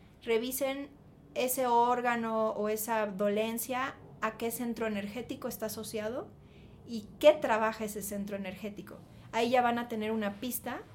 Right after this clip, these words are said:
de que su salud la pueden recobrar ustedes. Claro, se pueden apoyar del sistema de salud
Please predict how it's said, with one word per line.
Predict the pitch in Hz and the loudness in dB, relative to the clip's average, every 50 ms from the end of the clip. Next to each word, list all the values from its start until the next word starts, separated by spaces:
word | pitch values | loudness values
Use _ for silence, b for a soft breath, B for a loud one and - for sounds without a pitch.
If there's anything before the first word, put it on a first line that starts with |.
| B B B B B B - | B B B B B B -2
de | - 220 214 214 | 0 0 0 2
que | 220 214 | 0 -2
su | 208 - 226 | -2 -4 -4
salud | 208 - 214 220 226 262 392 427 | -4 -2 -2 0 0 2 2 2
la | 403 330 - | 2 4 4
pueden | 254 254 254 | 4 2 4
recobrar | 247 220 214 220 208 202 202 202 196 | 2 0 -2 -2 -2 0 0 0 0
ustedes. | 202 202 - - 202 185 - - - - | 0 -4 -6 -4 -6 -6 -6 -8 -10 -4
Claro, | - 277 285 311 330 302 | 0 4 6 6 6 4
se | - 233 | 4 0
pueden | 208 220 240 262 277 | -2 -2 -2 -2 -2
apoyar | 254 - 226 196 196 190 196 208 | -2 -4 -4 -4 -4 -4 -2 -2
del | 226 240 | -2 -4
sistema | 233 - 202 - 202 196 202 | -4 -6 -8 -6 -6 -6 -6
de | 208 214 | -6 -8
salud | - 196 180 185 185 180 185 | -8 -10 -8 -8 -6 -6 -8